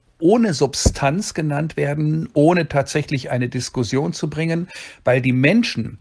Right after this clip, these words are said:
das Volk, wird für dumm gehalten. Und diese führenden Strukturen verachten damit die Menschen. Man könnte die Menschen tatsächlich aufklären, so wie wir das machen.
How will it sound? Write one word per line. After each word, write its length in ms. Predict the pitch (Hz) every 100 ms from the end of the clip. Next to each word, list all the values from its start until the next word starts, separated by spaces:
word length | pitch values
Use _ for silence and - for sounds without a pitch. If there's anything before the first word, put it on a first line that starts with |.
| _
das 180 | 117 104
Volk, 400 | - 123 156 180 -
wird 300 | 135 147 _ _
für 220 | - 175
dumm 320 | 151 208 175
gehalten. 600 | 120 98 87 58 - 123 131 - -
Und 160 | 131
diese 160 | 131 127
führenden 420 | - 226 214 170
Strukturen 880 | 156 - 131 - - 160 170 170 165 - -
verachten 640 | - - 160 - - 151
damit 380 | 127 120 123 -
die 80 | 123
Menschen. 360 | 117 117 -
Man 280 | 120 127 -
könnte 400 | - 240 262 220
die 100 | 165
Menschen 400 | 143 143 - 131
tatsächlich 720 | - 113 - 175 - 170 156 - - -
aufklären, 640 | - 139 156 - 160 165 139
so 180 | 135
wie 140 | 117 160
wir 100 | 208
das 240 | 202 160
machen. 400 | 127 127 120 113